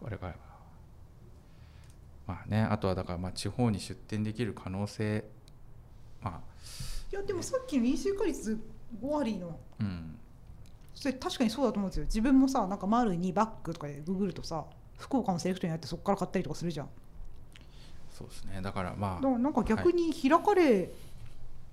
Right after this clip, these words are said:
Speaker 2: てるんじゃないのとか思ったりはしますけどね。
Speaker 1: はい。うん。うん。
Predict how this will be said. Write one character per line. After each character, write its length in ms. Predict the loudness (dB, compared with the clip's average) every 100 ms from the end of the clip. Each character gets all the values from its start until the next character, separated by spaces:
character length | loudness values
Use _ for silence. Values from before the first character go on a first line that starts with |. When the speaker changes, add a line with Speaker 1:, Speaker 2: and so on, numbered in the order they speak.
| -14 -16 -18 -18 -18 -18 -2
Speaker 2:
て 100 | 6
る 120 | 12
ん 320 | 12 12 8 -4 -14 -16 -10
じ 100 | 0
ゃ 60 | 4
な 120 | 6
い 60 | 8
の 200 | 8 8
と 80 | 6
か 60 |
思 120 | 2
っ 40 | 4
た 80 | 2
り 60 |
は 60 | 0
し 100 | -2
ま 60 | -4
す 60 |
け 80 | -4
ど 60 | -6
ね。 80 |
Speaker 1:
は 60 | -8
い。 40 | -8
う 20 |
ん。 40 |
う 20 |
ん。 20 | -8